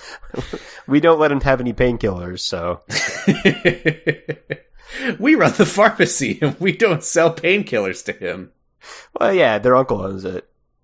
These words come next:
Speaker 2: So we run the pharmacy and Scrooge runs the grocery store and we don't sell him anything, so he has to scrounge for food out of the garbage like an animal, which I guess he is.
Speaker 1: Yeah, they all are.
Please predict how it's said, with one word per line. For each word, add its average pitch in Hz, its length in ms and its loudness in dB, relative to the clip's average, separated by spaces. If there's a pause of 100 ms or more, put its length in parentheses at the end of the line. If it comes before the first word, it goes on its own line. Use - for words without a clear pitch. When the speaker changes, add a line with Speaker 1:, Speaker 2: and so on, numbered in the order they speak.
(680)
Speaker 2:
So - 340 -2
we 160 180 4
run 208 200 4
the 185 80 0
pharmacy 160 540 2
and 123 100 0
Scrooge 143 420 0
runs 131 220 2
the 117 80 -6
grocery 113 400 0
store 92 360 0
and 95 120 0
we 113 80 -2
don't 127 200 4
sell 120 280 4
him 107 120 0
anything, 92 540 -2
so 104 140 -2
he 107 80 2
has 113 140 -2
to 107 100 -6
scrounge 104 440 -6
for 104 140 -8
food 107 300 -4
out 87 140 2
of 85 40 -10
the 92 80 -6
garbage 92 440 -2
like 98 140 -4
an 127 80 0
animal, 92 520 -2
which 131 160 -2
I 127 60 0
guess 156 240 0
he 92 160 -2
is. 73 340 -6 (680)
Speaker 1:
Yeah, 233 160 0
they 208 140 0
all 131 220 4
are. 90 280 -6